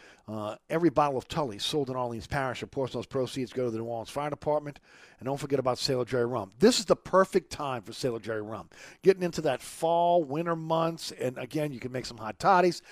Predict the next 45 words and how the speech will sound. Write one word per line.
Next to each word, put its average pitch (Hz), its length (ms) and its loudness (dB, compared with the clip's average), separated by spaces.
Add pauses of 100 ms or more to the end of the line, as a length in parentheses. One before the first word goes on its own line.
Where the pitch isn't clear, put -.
(140)
There's 135 120 -4
so 240 180 2
many 208 100 6
things 165 220 -2
you 151 80 -6
can 135 80 -6
do 147 180 2
with, 135 240 0 (260)
with 139 120 -2
Sailor 156 260 2
Jerry 131 260 4
Rum. 123 400 0 (360)
And 113 100 0
every 185 160 4
bottle 175 300 4
of 135 80 -2
Sailor 160 220 2
Jerry 147 240 2
Rum 139 260 -2
purchased - 480 -4
in 147 180 -4
Louisiana, 139 480 -2
a - 20 0
portion 151 320 -4
of 127 60 -4
those - 60 -12
proceeds 147 400 -2
go 131 80 -2
to 117 40 -2
the 113 60 -8
Gott 139 240 0
Foundation, 135 640 -2 (320)
taking 160 260 0
care 156 180 2
of 139 100 0
our 131 80 2
military, 123 480 -2
whether 117 200 0
it's - 180 -4
active 156 380 0
military, 170 600 -2 (360)
uh, 123 300 0
whether 135 420 2
it's, - 260 -2
um, 123 260 4